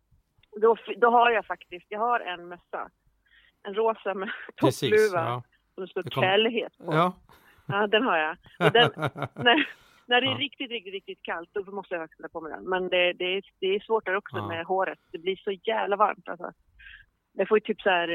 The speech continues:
Speaker 1: eh,
Speaker 2: Men då har du ju liksom, ja.
Speaker 1: Jag får typ mjäll.
Speaker 2: Vad
Speaker 1: Alltså,
Speaker 2: får
Speaker 1: det,
Speaker 2: du?
Speaker 1: ja, det går liksom
Speaker 2: Jaha.
Speaker 1: inte riktigt.
Speaker 2: Och det vill man, det vill
Speaker 1: Nej.
Speaker 2: man inte alls ha. Men
Speaker 1: Nej.
Speaker 2: va-, då har du i alla fall en mössa. Varför har du valt just den mössan?
Speaker 1: Jag fick den när jag fyllde år en gång.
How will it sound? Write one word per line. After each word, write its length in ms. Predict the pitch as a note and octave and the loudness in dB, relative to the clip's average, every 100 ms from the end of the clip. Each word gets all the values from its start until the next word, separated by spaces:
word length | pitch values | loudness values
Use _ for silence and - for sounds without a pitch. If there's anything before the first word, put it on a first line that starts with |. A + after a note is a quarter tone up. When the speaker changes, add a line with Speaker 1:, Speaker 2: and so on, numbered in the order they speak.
| E3 | 0
Speaker 1:
eh, 60 | |
Speaker 2:
Men 120 | D3+ D3 | 2 4
då 120 | F#3 | 6
har 160 | G#3 | 8
du 60 | G3 | 8
ju 100 | G3 | 6
liksom, 460 | F3 F3 E3+ F3+ - _ _ _ _ | 6 2 0 -2 -14 _ _ _ _
ja. 300 | B2 A#2+ C3 - _ _ | -4 -4 -6 -12 _ _
Speaker 1:
Jag 120 | A3+ | 0
får 80 | A3 | 2
typ 160 | A3 F#3+ | 0 2
mjäll. 340 | G#3+ G3+ D#3 F3 | 4 4 2 -2
Speaker 2:
Vad 80 | - - | -4 -4
Speaker 1:
Alltså, 140 | C3+ B2+ | -2 0
Speaker 2:
får 60 | |
Speaker 1:
det, 80 | G2+ | 0
Speaker 2:
du? 160 | F#2+ - - _ - | -2 -8 -20 _ -2
Speaker 1:
ja, 220 | F#3+ F#3 F#3+ G3 _ _ _ | -2 -2 -6 -20 _ _ _
det 100 | - | -10
går 200 | F3 G3 | -2 -2
liksom 180 | - C3+ | -2 -4
Speaker 2:
Jaha. 200 | - D#3 | -4 -2
Speaker 1:
inte 120 | E3+ | -4
riktigt. 540 | B3 - A#3+ - - - | -6 -6 -10 -10 -8 -6
Speaker 2:
Och 60 | |
det 60 | B2 | -4
vill 120 | D#3+ | -2
man, 200 | F3+ G#2 - - _ - | -2 -4 -10 -20 _ -20
det 220 | C#3 B2+ | -6 -4
vill 60 | |
Speaker 1:
Nej. 120 | C#3+ E3 | -2 0
Speaker 2:
man 140 | E3+ | -2
inte 160 | B2 C#3 | -2 -6
alls 180 | - | -6
ha. 100 | B2+ | -12
Men 100 | A2+ - - - | -14 -18 -20 -4
Speaker 1:
Nej. 140 | E3 F3 | 2 6
Speaker 2:
va-, 120 | G3+ | 6
då 160 | F3 G3 | 4 6
har 240 | A3+ A3+ | 8 8
du 60 | F#3+ | 8
i 80 | |
alla 120 | D3 C#3 | 4 4
fall 160 | C#3 - | 0 -2
en 420 | D#3+ D#3 B2+ A2+ A2 - _ | -2 0 -2 -4 -10 -16 _
mössa. 640 | D3+ B2+ - - E3 G#2+ B2+ | -2 -2 -2 -4 0 0 4
Varför 240 | D#3 F3 | 2 4
har 120 | D#3+ | 4
du 60 | D3+ | 4
valt 360 | C#3 C#3+ C3+ C3 | 2 2 0 -4
just 160 | A#2 | -2
den 180 | C#3 E3+ | -2 0
mössan? 420 | G#2+ - G2 G#2 - - - - - - - | -4 -6 -10 -10 -14 -14 -14 -14 -16 -12 2
Speaker 1:
Jag 160 | D4+ | 4
fick 300 | E4+ F4+ - | 6 2 2
den 140 | A3 G3 | 2 4
när 40 | G3 | 4
jag 120 | F#3+ | 4
fyllde 200 | G3 G3+ | 4 6
år 140 | B3+ | 6
en 120 | E3+ | 6
gång. 180 | D#3 F3 | 0 -8